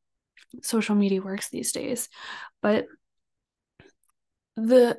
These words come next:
even immediately, and even before the movie had completely come out,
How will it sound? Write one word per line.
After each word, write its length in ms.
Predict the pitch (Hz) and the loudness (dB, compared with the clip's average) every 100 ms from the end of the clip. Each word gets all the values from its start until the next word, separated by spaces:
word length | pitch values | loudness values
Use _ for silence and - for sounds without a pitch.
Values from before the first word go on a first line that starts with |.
| - | -4
even 500 | 262 285 381 359 277 - | 4 6 8 8 6 4
immediately, 840 | 247 226 214 208 196 - 214 - | 6 6 6 6 2 0 -4 -4
and 160 | 233 220 | -2 4
even 400 | 302 330 381 311 | 8 8 8 10
before 920 | 285 285 - - 277 285 285 294 - _ _ - | 8 6 0 -4 0 0 0 -2 -6 _ _ 0
the 200 | 226 240 | 4 6
movie 420 | 220 220 240 262 | 6 4 4 0
had 260 | 247 233 - | -2 -4 -2
completely 540 | 226 220 233 247 240 | -2 0 0 0 -2
come 240 | - 226 | 0 0
out, 200 | 226 240 | 2 0